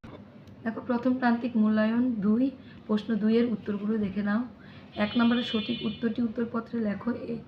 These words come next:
এর উত্তরগুলো এই যে দেখো দশটি প্রশ্নের উত্তর। দুই নম্বরে এই যে শূন্যস্থানের উত্তরগুলো দেখে নাও।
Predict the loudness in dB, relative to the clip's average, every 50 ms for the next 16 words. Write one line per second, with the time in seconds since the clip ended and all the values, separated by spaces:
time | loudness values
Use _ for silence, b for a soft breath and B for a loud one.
0 | B B B B B B -2 0 0 2 0 0 0 -2 0 0 2 2 2 2
1 | 2 2 2 0 0 0 -2 -2 -2 -2 -2 -2 -2 -4 -4 -4 -4 -6 -6 -6
2 | -4 -2 -2 -2 -2 -2 -2 0 0 0 0 -2 B B B B B B B B
3 | 0 2 2 4 2 2 2 2 2 2 2 2 0 -4 -2 2 2 2 2 2
4 | 0 0 0 0 2 0 -2 -2 -2 -2 -2 -2 -2 -2 -2 -2 -2 0 0 0
5 | 0 0